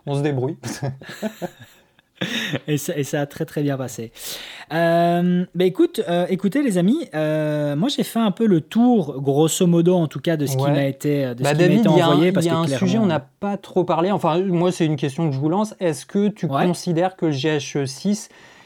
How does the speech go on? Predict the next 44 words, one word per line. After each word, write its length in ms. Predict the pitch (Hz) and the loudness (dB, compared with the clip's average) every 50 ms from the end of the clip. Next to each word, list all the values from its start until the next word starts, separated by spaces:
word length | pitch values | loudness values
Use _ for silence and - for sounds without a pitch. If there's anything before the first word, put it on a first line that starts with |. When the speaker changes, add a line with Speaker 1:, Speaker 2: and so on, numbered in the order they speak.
| _ _ - | _ _ -4
Speaker 1:
il 100 | 139 143 | -4 -4
se 140 | 139 - - | -4 -6 -4
place 400 | _ 180 185 185 185 175 - 185 | _ 2 4 4 4 2 0 0
un 100 | 170 170 | -2 0
petit 160 | 156 - 165 | -2 -2 -4
peu 140 | 156 - 180 | 0 2 2
aussi 320 | 180 165 - - 180 175 | 2 2 0 -2 -4 -4
pour 280 | - - 170 160 156 151 | -2 -2 0 2 4 4
le, 140 | 151 156 | 4 4
il 140 | 180 180 147 | 2 0 0
peut 80 | 131 170 | 2 0
être 100 | 165 165 | 0 2
intéressant 460 | 170 160 - 170 160 151 - - 170 | 0 0 0 0 0 0 -2 -4 -6
pour 180 | 151 - 160 156 | -4 -2 0 0
les, 260 | 156 147 147 147 147 | 2 2 2 2 2
les 120 | 147 147 143 | 2 0 0
photographes ? 680 | 135 - 170 - 165 147 147 160 - 131 107 - _ _ _ _ _ _ | 0 -2 -2 0 0 0 2 0 0 0 -2 -6 _ _ _ _ _ _
Parce 160 | - 147 139 - | -4 -4 0 0
qu'en 160 | 180 165 165 | 0 0 2
fait, 140 | - 208 180 | 2 0 2
dans 120 | 170 170 | 2 2
la 120 | 160 156 | 2 2
liste 180 | 160 170 165 147 | 2 2 2 2
des 100 | 160 156 | 2 2
caractéristiques, 680 | - 165 147 143 135 - 165 151 135 - 226 214 214 - | 2 0 0 -2 -2 -2 -4 -4 -4 -6 -8 -6 -2 0
il 20 | |
y 40 | 156 | 0
a 40 | 139 | 0
deux, 240 | 131 131 147 185 185 | 2 2 2 2 0
trois 280 | 185 - - 190 190 | 0 -2 -2 0 0
quand 120 | 180 185 165 | 0 0 0
même 140 | 165 156 147 | 0 -2 -4
specs 360 | - - - 180 175 170 - | -6 -4 -4 -2 -2 -2 -4
pour 160 | - 156 147 | -2 0 0
la 120 | 143 139 | 0 0
photo. 440 | 135 - 147 131 135 165 190 247 - _ _ _ _ _ _ _ _ _ | 0 -2 -4 -2 0 -2 -2 -2 -4 _ _ _ _ _ _ _ _ _
Qu'est-ce 200 | - 165 170 165 | 0 0 0 0
que 100 | - 180 | 0 0
t'en 180 | 160 - 151 147 | 0 0 -2 -2
penses 240 | 139 160 170 165 | -2 -2 -2 -2
à 80 | 165 147 | -2 -4
ce 80 | 131 139 | 0 2
Speaker 2:
Alors, 140 | 151 160 | 2 2
Speaker 1:
niveau-là ? 260 | 160 135 131 - - | 2 2 0 -4 -8